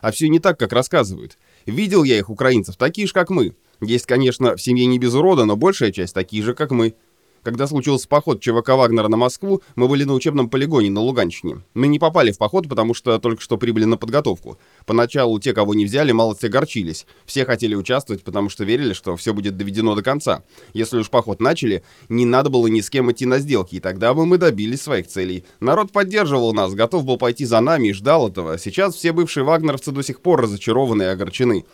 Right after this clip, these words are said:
А мы пожинаем плоды этого блядского сговора между командованием Ч В К и властью. Обиды у меня нет ни на кого, но убил бы всех.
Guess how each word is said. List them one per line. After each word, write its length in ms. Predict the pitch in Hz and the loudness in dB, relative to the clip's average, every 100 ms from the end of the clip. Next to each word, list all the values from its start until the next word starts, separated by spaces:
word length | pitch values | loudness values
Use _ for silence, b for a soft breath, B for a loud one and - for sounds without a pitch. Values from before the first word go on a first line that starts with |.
| b | b
А 100 | 147 | -2
мы 120 | 143 | 0
пожинаем 420 | 151 127 131 127 110 | 2 2 4 2 2
плоды 300 | 120 123 131 | 2 2 0
этого 180 | 110 | 0
блядского 420 | 110 120 110 123 113 | 0 0 0 -2 -2
сговора 340 | 113 147 117 | 2 2 4
между 320 | 101 101 98 | 2 -2 -6
командованием 580 | 92 117 120 104 104 101 | -2 2 2 0 -2 -2
Ч 140 | 95 113 | 0 -2
В 100 | 107 | 2
К 140 | 135 | 2
и 20 | |
властью. 480 | 113 104 87 - 71 b b b | 2 0 -2 -6 -14 b b b
Обиды 340 | 117 208 180 | -2 2 4
у 20 | |
меня 160 | 170 170 | 6 6
нет 180 | 165 - | 4 2
ни 80 | |
на 140 | 143 143 | 0 2
кого, 320 | 143 160 139 | 2 4 4
но 100 | 110 | 4
убил 220 | 107 160 | 2 0
бы 140 | 127 101 | -2 -2
всех. 400 | - 60 - | -6 -12 -14